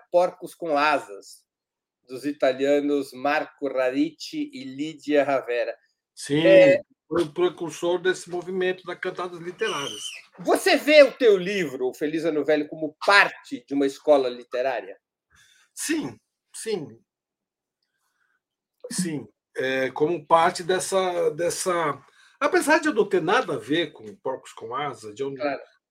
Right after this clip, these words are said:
Speaker 2: Reinaldo Moraes é meu vizinho aqui, a gente frequenta os mesmos bares, a literatura dele até um, até um,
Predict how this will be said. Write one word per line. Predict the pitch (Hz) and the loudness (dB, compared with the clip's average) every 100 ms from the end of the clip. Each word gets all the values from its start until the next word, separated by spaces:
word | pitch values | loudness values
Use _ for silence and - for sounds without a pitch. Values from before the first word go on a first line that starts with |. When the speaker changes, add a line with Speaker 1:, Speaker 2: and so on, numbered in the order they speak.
| - | 0
Speaker 2:
Reinaldo | 156 175 214 202 | 4 8 6 6
Moraes | 165 160 190 190 | 2 0 0 0
é | |
meu | 185 190 | 2 2
vizinho | 185 170 123 156 151 120 | 0 -6 -10 -8 -6 -6
aqui, | 113 - 135 156 | -8 -16 -16 -12
a | |
gente | 123 135 135 - - | -12 -12 -14 -16 -10
frequenta | 151 147 151 - | -8 -6 -8 -8
os | - | -12
mesmos | 156 147 131 117 | -10 -10 -12 -16
bares, | 120 147 151 123 - - _ _ _ _ _ _ _ - | -6 -4 -4 -6 -14 -18 _ _ _ _ _ _ _ -8
a | |
literatura | 147 147 175 160 - 170 165 | -6 -2 0 0 0 0 2
dele | 139 160 403 | 2 0 0
até | - 392 370 | 0 0 0
um, | 247 - - - | -2 -12 -18 -18
até | 160 226 | -4 -2
um, | 311 233 180 170 156 151 | -2 -4 -10 -12 -16 -20